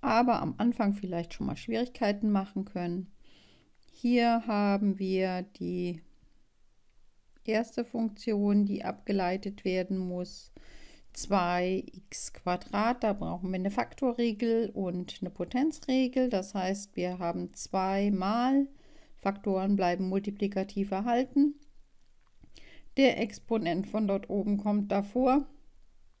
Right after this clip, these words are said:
und man zählt den Exponenten um eines herunter. Also ist das vier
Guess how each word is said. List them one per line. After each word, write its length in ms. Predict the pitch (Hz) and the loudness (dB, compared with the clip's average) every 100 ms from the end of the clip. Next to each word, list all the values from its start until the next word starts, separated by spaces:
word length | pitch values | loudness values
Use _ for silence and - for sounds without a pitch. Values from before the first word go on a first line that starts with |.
| - | -12
und 100 | - | 0
man 200 | 240 247 | 4 4
zählt 280 | 240 220 208 | 2 0 -2
den 100 | 214 | -2
Exponenten 800 | 202 202 - 202 196 185 - - | -4 -6 -6 0 0 -2 -6 -2
um 200 | 196 - | -2 -2
eines 480 | - 165 180 190 - | -4 -4 -4 -6 -4
herunter. 580 | 190 214 254 269 240 285 - - - - - - | -2 2 4 4 2 0 -2 -20 -20 -20 -20 -10
Also 420 | - 214 208 202 | 0 2 2 0
ist 320 | - 220 208 | -2 -4 -2
das 400 | - 247 247 - - - - - | 0 -2 -2 -12 -12 -14 -16 -8
vier 540 | 214 208 226 208 247 | -2 0 2 2 0